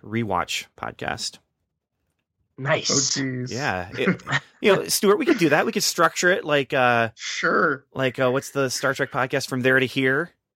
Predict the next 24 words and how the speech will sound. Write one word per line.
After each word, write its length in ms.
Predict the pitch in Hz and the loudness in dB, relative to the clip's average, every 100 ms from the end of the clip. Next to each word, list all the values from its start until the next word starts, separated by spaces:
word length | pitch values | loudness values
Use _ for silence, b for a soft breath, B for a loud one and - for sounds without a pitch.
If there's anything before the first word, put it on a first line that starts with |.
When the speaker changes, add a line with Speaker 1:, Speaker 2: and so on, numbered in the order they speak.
| _ | _
Speaker 3:
From 160 | - 160 | -20 -8
There 160 | 151 151 | -4 -4
to 120 | 165 | -6
Here, 200 | 156 - | -6 -4
yeah. 280 | 180 165 170 | 0 4 4
Speaker 1:
In 240 | 135 127 | 2 0
one 200 | 135 156 | 0 0
year, 300 | 156 151 127 | 2 4 4
they 120 | 113 | 4
went 180 | 113 117 | 0 -2
through 140 | - 113 | -4 -2
every 360 | 120 120 135 135 | -2 -2 -4 -4
single 560 | - 135 131 131 131 - | -4 -4 -2 -4 -4 -4
episode 580 | 123 107 - 90 76 82 _ _ _ _ - | -6 -4 -2 -2 -2 -8 _ _ _ _ -2
and 240 | 113 113 | 0 2
movie 520 | 110 117 104 92 85 - - | 0 -2 -2 -6 -8 -10 -4
of 140 | 101 | -4
Star 300 | - 104 90 | -2 -2 -2
Trek. 360 | - - - - _ _ _ _ _ - | -2 -6 -8 -16 _ _ _ _ _ -4
In 100 | 117 | 2
one 160 | 135 | 4
Speaker 2:
Oh 20 | 143 | 4
my 40 | |
Speaker 1:
year. 240 | 120 110 | 2 0